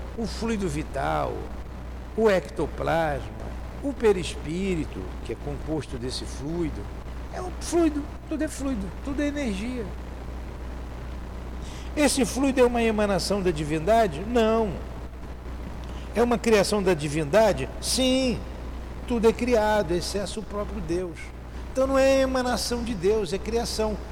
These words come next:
Não tem lá no Livro dos Espíritos, a Trindade Universal, Deus, Espírito e Matéria? Deus é o Criador.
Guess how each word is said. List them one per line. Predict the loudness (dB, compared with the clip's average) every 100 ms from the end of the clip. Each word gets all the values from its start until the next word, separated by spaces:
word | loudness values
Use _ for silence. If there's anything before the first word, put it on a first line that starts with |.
| -8
Não | -4 2
tem | 4 4
lá | 2
no | 0
Livro | -2 -2 -4
dos | -4 -6
Espíritos, | -6 -4 -2 -2 -4 -8 -8 -8 -6
a | -4
Trindade | -2 -2 2 2 2
Universal, | -2 -2 -2 0 0 0 -2 -8 -8 -6 4
Deus, | 6 6 2
Espírito | -6 -4 -4 -2 -4
e |
Matéria? | -4 -2 0 2 0 -2 -8 -8 -8 -8 -8 -8 -8 -8 -10 -10 -10 -8 0
Deus | 4 6 4 4
é | 2
o |
Criador. | 2 2 2 4 4 2